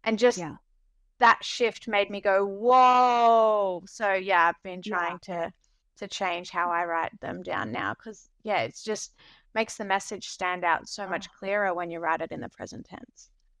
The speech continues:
Speaker 2: Oh, absolutely. I mean, it, it
Speaker 1: Mm.
Speaker 2: has l-, that, that one thing changed my journaling. You
Speaker 1: Yeah,
Speaker 2: know, wasn't my
Speaker 1: that's a
Speaker 2: idea. I
Speaker 1: great
Speaker 2: read that
Speaker 1: tip.
Speaker 2: from somebody else, but I
Speaker 1: Yeah.
Speaker 2: love that.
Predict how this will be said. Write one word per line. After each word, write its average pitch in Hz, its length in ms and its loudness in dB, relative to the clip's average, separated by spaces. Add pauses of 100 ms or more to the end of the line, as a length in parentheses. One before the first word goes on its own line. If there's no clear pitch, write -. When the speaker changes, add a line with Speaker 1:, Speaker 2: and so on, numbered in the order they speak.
(440)
Speaker 2:
Oh, 208 140 -2
absolutely. 185 880 -8
I 196 140 -2
mean, 214 140 -4
it, 226 180 -2
it 226 100 0
Speaker 1:
Mm. 226 40 -10
Speaker 2:
has 220 200 -4
l-, 208 220 -6
that, 226 300 0
that - 200 -2
one 220 240 -4
thing 196 380 -6
changed 190 600 -8 (100)
my 170 420 -8 (280)
journaling. 160 520 -10 (680)
You 185 80 -2
Speaker 1:
Yeah, 170 40 -4
Speaker 2:
know, 165 180 -8
wasn't 226 300 -2
my 214 180 -2
Speaker 1:
that's 214 60 -4
a 226 60 -8
Speaker 2:
idea. 208 240 -2
I 196 120 2
Speaker 1:
great - 20 -4
Speaker 2:
read 190 220 -4
that 190 100 -2
Speaker 1:
tip. - 80 -12
Speaker 2:
from 185 140 -12
somebody 190 380 -10
else, 180 380 -8 (140)
but 180 140 -10
I 214 40 -8
Speaker 1:
Yeah. 240 60 0
Speaker 2:
love 196 380 -2
that. 165 300 -8